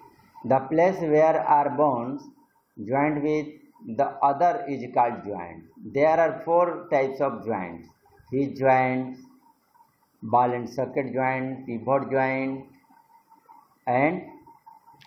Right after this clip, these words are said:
ग्लाइडिंग ज्वाइंट्स। तो ये सब इस तरह के ज्वाइंट्स हैं। तो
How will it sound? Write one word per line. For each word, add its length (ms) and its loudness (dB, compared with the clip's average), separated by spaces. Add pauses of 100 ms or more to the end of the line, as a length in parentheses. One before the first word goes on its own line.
(200)
ग्लाइडिंग 540 2
ज्वाइंट्स। 420 -12 (680)
तो 60 -2
ये 160 2
सब 340 -2 (100)
इस 120 -6
तरह 240 4
के 140 -2
ज्वाइंट्स 480 -6
हैं। 120 -16 (1400)
तो 100 4